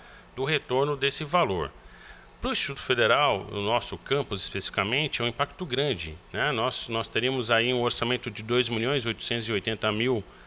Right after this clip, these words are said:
ano e com o contingenciamento deu, são mil e cinquenta, né? Um milhão e cinquenta que tá contingenciado. As ações passam a ter um impacto, né? Já começamos a fazer alguns cortes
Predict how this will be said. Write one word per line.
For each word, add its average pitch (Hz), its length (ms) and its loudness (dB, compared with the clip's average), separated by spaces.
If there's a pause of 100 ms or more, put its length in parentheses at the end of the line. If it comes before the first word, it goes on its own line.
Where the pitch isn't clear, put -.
(160)
ano 175 380 2 (480)
e 113 80 -6
com - 140 -6
o - 20 -2
contingenciamento 143 880 0
deu, 151 460 -2
são 143 200 0
mil 160 300 0
e - 20 -2
cinquenta, 123 800 -2 (260)
né? 120 120 0
Um 165 60 0
milhão 139 340 0
e 147 60 -2
cinquenta 127 500 -2
que - 80 -16
tá 139 120 -2
contingenciado. 131 920 0 (240)
As 107 120 -2
ações 147 640 0 (100)
passam 127 280 2
a - 40 -20
ter - 80 -2
um 113 80 0
impacto, 113 600 0
né? 127 180 -2
Já 107 120 -2
começamos 120 500 -2
a 113 80 2
fazer 107 260 0
alguns 110 320 -2
cortes - 540 2